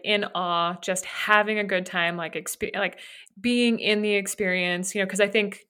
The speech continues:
not to get off on too much of a tangent, but we spend so much time, like, trying to fly through things and just get, and especially, uh,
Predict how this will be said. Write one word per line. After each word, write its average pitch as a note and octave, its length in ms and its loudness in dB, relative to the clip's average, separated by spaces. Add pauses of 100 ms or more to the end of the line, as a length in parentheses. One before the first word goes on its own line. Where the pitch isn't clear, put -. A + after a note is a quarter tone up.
(140)
not E3+ 140 -4
to - 80 -16
get F3 120 -4
off E3 160 -4
on E3+ 160 -4
too G3+ 120 -6
much F3 160 -4
of F3 60 -10
a F3 60 -2
tangent, G#3+ 300 -2
but G#3 140 2
we A#3 80 -2
spend C4+ 240 -2
so C4+ 140 -2
much A#3 200 -4
time, G#3+ 240 0
like, F3 200 -4 (520)
trying A3 220 2
to F#3+ 60 -4
fly G3 680 2
through G3+ 340 -4
things B3 400 -4
and G3+ 80 -2
just F3+ 220 -6
get, - 180 2
and A3+ 160 4
especially, B3 400 4
uh, G3 80 4